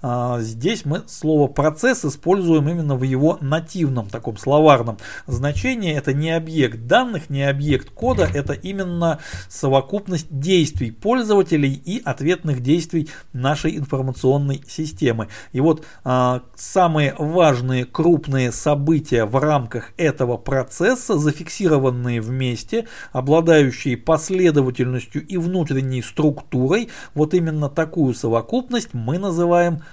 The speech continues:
протоколом. Продолжая нашу аналогию,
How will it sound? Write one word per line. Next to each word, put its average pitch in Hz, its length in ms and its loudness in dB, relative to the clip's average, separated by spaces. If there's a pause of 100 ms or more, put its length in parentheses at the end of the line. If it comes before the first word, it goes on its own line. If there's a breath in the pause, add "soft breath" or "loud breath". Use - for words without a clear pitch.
(140 loud breath)
протоколом. 139 840 -2 (600)
Продолжая 165 920 4
нашу 151 520 0
аналогию, 156 720 2